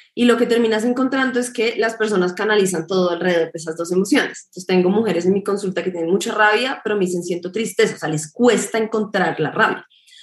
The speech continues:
Y hombres también que expresan tristeza <laughs> con la rabia, porque es la emoción que se les permite, ¿no? Entonces, la emoción que termina canalizando todas las demás. El problema per se no es la rabia,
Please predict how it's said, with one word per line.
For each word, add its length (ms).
Y 140
hombres 340
también 380
que 200
expresan 800
tristeza 400
<laughs> 80
con 220
la 80
rabia, 260
porque 220
es 60
la 60
emoción 380
que 80
se 100
les 180
permite, 560
¿no? 260
Entonces, 220
la 100
emoción 280
que 100
termina 400
canalizando 680
todas 260
las 160
demás. 380
El 120
problema 400
per 120
se 160
no 80
es 80
la 100
rabia, 420